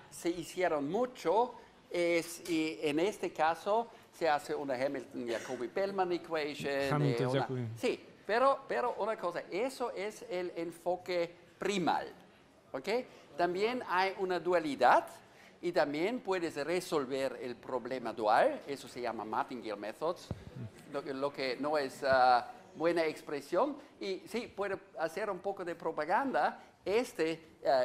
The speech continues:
Speaker 1: y sí, es, es lo que yo creo que es muy buena idea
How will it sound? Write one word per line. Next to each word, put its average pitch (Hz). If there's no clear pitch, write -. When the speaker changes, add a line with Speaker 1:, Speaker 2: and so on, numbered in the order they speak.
Speaker 1:
y 156
sí, 180
es, 143
es 151
lo 175
que 156
yo 139
creo 139
que 120
es -
muy 156
buena 131
idea 110